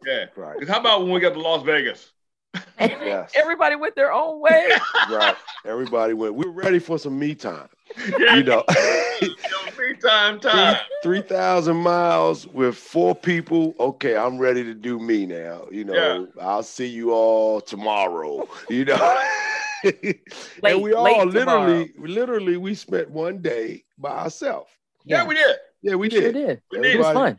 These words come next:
Speaker 1: Everybody went their
Speaker 2: everybody
Speaker 1: own
Speaker 2: did their own
Speaker 1: direction at their
Speaker 2: Right.
Speaker 1: own pace.
Speaker 2: Right.
Speaker 3: Right.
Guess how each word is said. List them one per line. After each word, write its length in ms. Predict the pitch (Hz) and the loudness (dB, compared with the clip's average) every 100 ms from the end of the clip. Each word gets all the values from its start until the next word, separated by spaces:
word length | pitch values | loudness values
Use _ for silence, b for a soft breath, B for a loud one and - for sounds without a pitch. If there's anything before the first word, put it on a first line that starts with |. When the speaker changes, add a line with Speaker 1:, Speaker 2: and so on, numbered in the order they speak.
| _ - | _ 0
Speaker 1:
Everybody 300 | 233 240 240 | 2 4 4
went 160 | 240 | 4
their 80 | 214 | 4
Speaker 2:
everybody 80 | 185 | 2
Speaker 1:
own 40 | 233 | 0
Speaker 2:
did 100 | 240 | 0
their 60 | |
own 40 | 233 | 2
Speaker 1:
direction 440 | 220 - 226 220 | 2 0 -10 -4
at 140 | 175 160 | -2 0
their 100 | 175 | 2
Speaker 2:
Right. 160 | 170 | 2
Speaker 1:
own 140 | 196 190 | 0 -4
pace. 480 | 185 165 - - - | -6 -6 -8 -20 -10
Speaker 2:
Right. 200 | 190 185 | -4 0
Speaker 3:
Right. 300 | 139 120 110 | 2 0 -4